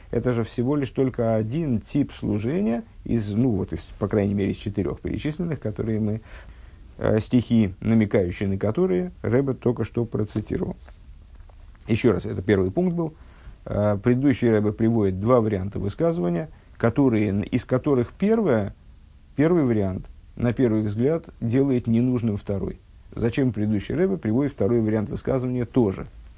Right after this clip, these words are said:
Зна-, раз он его приводит, значит, второй вариант высказывания тоже в себе что-то несет особое, что делает необходимым его отдельное упоминание. Бейс.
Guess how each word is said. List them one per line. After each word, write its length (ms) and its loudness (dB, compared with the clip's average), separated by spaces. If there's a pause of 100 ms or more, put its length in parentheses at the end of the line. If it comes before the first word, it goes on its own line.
(160)
Зна-, 280 0
раз 300 0
он 60 -4
его 120 -2
приводит, 400 0
значит, 360 -4
второй 260 -2
вариант 260 0
высказывания 460 -2
тоже 320 0
в 80 -8
себе 280 -2
что-то 360 -2
несет 480 -2
особое, 500 -4 (400)
что 220 0
делает 400 4
необходимым 720 2
его 500 0
отдельное 540 0
упоминание. 580 -2 (1200)
Бейс. 400 2